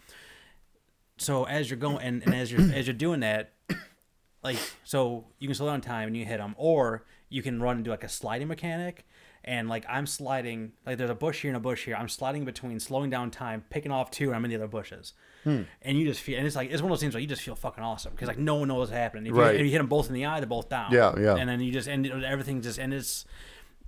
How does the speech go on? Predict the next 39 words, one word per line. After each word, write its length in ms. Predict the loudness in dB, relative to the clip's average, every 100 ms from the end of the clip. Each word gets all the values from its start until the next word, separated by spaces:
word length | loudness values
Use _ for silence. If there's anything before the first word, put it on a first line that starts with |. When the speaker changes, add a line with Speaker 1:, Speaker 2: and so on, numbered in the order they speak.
| -18 -20 -20 _ -20 -4
Speaker 1:
it 120 | 0
feels 320 | 0 6 6 6
like 160 | 2
you're 80 | 2
actually 280 | 0 0 0
kinda, 160 | -2 -2
like, 100 | -2
out 220 | -2 -2
there, 140 | -4 -4
and 100 | -2
you 100 | -2
can, 160 | 0 0
you 60 |
have 100 | 0 0
options 420 | 0 0 -2 -6
on 60 | -4
how 60 |
to 60 | -2
fight 260 | -4 -6
these 160 | -6 -10
things. 220 | -10 -6
You 60 | -2
wanna 140 | 0
go 100 | 0 0
head 180 | 0
on, 180 | 0 0
just, 160 | -4 -6
and, 280 | -6 -6 -6
you 60 |
know, 120 | -8 -6
hack 240 | -4 -4
and 80 | -4
slash 320 | -2 -2 -2
'em, 80 | -4
you 60 | -2
can 120 | -2
do 140 | -2
that. 240 | -4 -6 6
Speaker 2:
Sure. 200 | 6